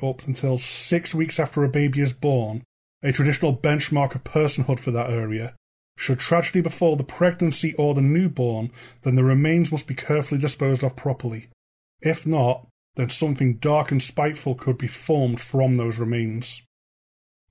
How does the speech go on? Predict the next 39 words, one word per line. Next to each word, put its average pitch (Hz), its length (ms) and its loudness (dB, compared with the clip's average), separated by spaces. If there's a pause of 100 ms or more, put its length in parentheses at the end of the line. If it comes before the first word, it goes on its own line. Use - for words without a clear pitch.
This 131 160 -4
story 127 460 0
really 123 540 2
is 127 300 0
not 123 220 2
a 120 80 -4
pleasant 120 440 -6
one. 123 220 -12 (800)
Should - 260 0
a 170 60 4
Paroniak 165 560 4
form, 127 560 0 (280)
you 135 140 2
now 151 260 4
have 143 220 0
a 143 40 0
disturbing 160 800 2
winged 160 280 4
creature 139 320 -2
that 123 160 -2
lurks 147 320 0
in 143 100 2
the 135 60 2
trees, 139 500 -4 (300)
waiting 143 260 0
for 127 120 -2
pregnant 156 500 0
women 127 200 4
and 123 140 2
the 120 40 2
newborn 131 420 4
to - 100 -10
feed 143 340 -2
upon. 120 360 -6 (580)
These 165 220 0
creatures 175 440 0
are 135 120 4
made 131 280 2
powerful 143 600 0